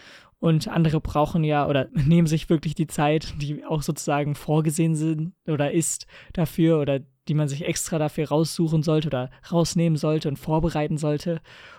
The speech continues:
um, ja, sich darauf vorzubereiten <laughs> halt. Aber ja, keine Ahnung, es gibt halt einfach verschiedene Typen, die das verschiedenst machen. Und als letztes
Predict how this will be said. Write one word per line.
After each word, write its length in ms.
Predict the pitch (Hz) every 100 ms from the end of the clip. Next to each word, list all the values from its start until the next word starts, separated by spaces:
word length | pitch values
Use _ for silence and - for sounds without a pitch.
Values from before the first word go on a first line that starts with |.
| _
um, 300 | 165 156 160
ja, 240 | 175 147 135
sich 200 | - 143
darauf 220 | 147 139
vorzubereiten 680 | - 180 - 131 - 160 -
<laughs> 0 |
halt. 300 | 160 165 - - - - -
Aber 420 | - 151 147 139 143
ja, 240 | 135 127
keine 220 | 127 143
Ahnung, 220 | 127 131
es 100 | 143
gibt 160 | - 156
halt 220 | 151 -
einfach 180 | 160 -
verschiedene 380 | 160 - 147 139
Typen, 400 | - 151 143 135
die 160 | 143
das 180 | 135 135
verschiedenst 480 | - 151 147 135 -
machen. 320 | 151 - 143 - - - - _
Und 460 | - 277 277 285 -
als 200 | 165 165
letztes 500 | 180 175 175 170 -